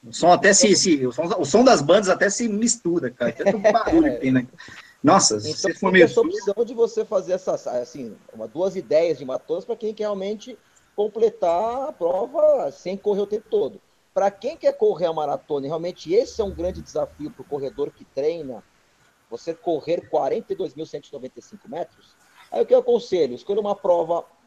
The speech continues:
Speaker 2: mais plana, ainda mais se for, é, iniciante, né? Mais meio que estreante,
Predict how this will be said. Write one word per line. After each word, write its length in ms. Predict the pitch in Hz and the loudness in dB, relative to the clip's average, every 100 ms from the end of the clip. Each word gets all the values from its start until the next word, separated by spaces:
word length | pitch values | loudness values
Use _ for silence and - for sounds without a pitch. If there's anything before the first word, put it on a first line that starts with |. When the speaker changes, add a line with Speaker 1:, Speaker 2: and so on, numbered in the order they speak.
| _ _ | _ _
Speaker 2:
mais 280 | 202 233 - | -6 -4 -6
plana, 300 | - 196 240 | -4 -2 0
ainda 120 | 220 160 | -2 -2
mais 200 | 160 160 | -6 -8
se 100 | 156 | -10
for, 280 | 160 160 | -2 0
é, 380 | 143 127 123 120 | 2 0 -2 -4
iniciante, 720 | 120 139 139 - 147 196 233 139 | -6 -10 -12 -10 -8 -8 -10 -12
né? 260 | 135 131 131 _ - | -10 -10 -12 _ -14
Mais 200 | 123 131 | -12 -10
meio 180 | 135 147 | -10 -10
que 100 | - | -14
estreante, 680 | - 143 143 156 190 - | -10 -6 -4 -4 -8 -14